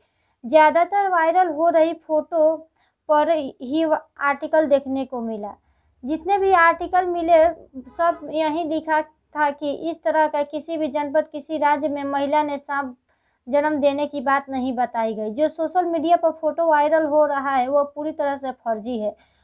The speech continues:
और इस मामला का, इस तरह माम-, मामला पूरे भारत में कहीं भी देखने को नहीं मिला है। हो सकता है कि फोटो को फोटो एडिटर सॉफ्टवेयर के जरिए एडिट कर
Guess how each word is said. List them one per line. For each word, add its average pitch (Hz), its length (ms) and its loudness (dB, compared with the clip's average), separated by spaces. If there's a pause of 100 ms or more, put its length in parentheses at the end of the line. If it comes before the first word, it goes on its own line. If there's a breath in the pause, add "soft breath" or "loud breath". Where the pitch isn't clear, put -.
(160)
और 285 140 2
इस 320 180 -6
मामला 311 360 2
का, 302 440 0 (1120)
इस 349 240 -2
तरह 320 220 6
माम-, 302 440 -2
मामला 302 300 0
पूरे 302 300 0
भारत 285 460 -2
में 285 140 -8
कहीं 285 300 -6
भी 285 140 -6
देखने 269 360 -6
को 269 140 -6
नहीं 247 240 -4
मिला 226 260 -4
है। 208 220 -8 (480)
हो 381 120 0
सकता 349 360 -2
है 320 260 4
कि 320 200 -8
फोटो 311 460 -2
को 302 340 0 (100)
फोटो 311 320 0
एडिटर 302 520 0
सॉफ्टवेयर 285 680 -2
के 285 200 -4
जरिए 277 320 -2
एडिट 269 340 0
कर 269 280 -4